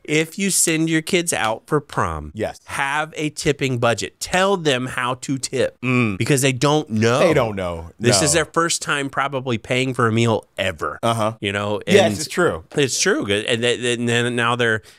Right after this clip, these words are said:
Speaker 1: out with their girlfriend and they're, they're not tipping.
Speaker 2: <laughs> No, they
Speaker 1: Yeah.
Speaker 2: don't know how.
Speaker 1: <laughs>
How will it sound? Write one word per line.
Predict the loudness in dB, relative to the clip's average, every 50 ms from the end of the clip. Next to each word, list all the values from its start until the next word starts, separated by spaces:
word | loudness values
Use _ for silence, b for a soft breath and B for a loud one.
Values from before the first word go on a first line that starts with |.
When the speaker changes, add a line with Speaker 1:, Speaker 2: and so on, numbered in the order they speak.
| b b -4
Speaker 1:
out | 0 0 0 0 -2 -4
with | -8 -8 -4
their | -4 -4 0
girlfriend | 2 2 2 2 2 0 0 0 0 -2 -4
and | -4 -4 -4 -2 0
they're, | 0 2 2 2 0 -2 -4 _ -10
they're | -6 -4 -4 -2
not | -2 -4 -4 -6
tipping. | -8 -12 -12 -12 -14 -16 -18 _ _ _ -8
Speaker 2:
<laughs> | -8 -2 2 2
No, | 2 4 4 2 2 2 2 0
they | -2 0
Speaker 1:
Yeah. | 0 0 0 2
Speaker 2:
don't |
know | 2 2 2 2 0
how. | -2 -2 0 2 2 0 0 -2 -4 -2 -2
Speaker 1:
<laughs> | -2 -4 -2 -2 -2 -2 -2 0 0 0 0